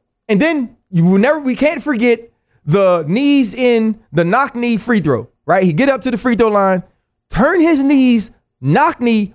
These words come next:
on purpose, and shoot the free throw. He wasn't great at shooting free throws, but he was great at everything else. Five-time champion, M V P, finals M V P, just one of the greatest players ever.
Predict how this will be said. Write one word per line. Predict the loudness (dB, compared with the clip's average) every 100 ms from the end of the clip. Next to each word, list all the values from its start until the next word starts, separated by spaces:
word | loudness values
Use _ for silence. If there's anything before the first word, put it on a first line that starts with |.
| -2
on | -2 0
purpose, | 0 0 0 -6 -10 -20 _ _ _ _ -4
and | -2
shoot | 0 -2
the |
free | -2 -2
throw. | -2 -6 -10 _ _ _ _
He | -2
wasn't | -2 0
great | 0 0
at | -2
shooting | -6 -8
free | -6 -4
throws, | -2 -2 -4 _
but | -2
he | 0
was | -2 -4
great | -2 0 2
at |
everything | 2 0 -4 -6
else. | -8 _ _ _ _
Five-time | -2 -2 -2 -2 -2 0
champion, | 0 -2 -2 -4 -6 -8 _ _ _ _ -2
M | 0 2
V | 0 0
P, | 0 0 0 -2 _ _
finals | -4 -2 0 0 0
M | 0
V | 0 -4
P, | 0 0 2 0 -4 _ _ _ _ _ _ _ _
just | -2 -2 -4 _ _ -4
one | 0 0
of | 0
the |
greatest | -2 -2 -2 -2 -8 -4
players | 0 2 0
ever. | -2 -6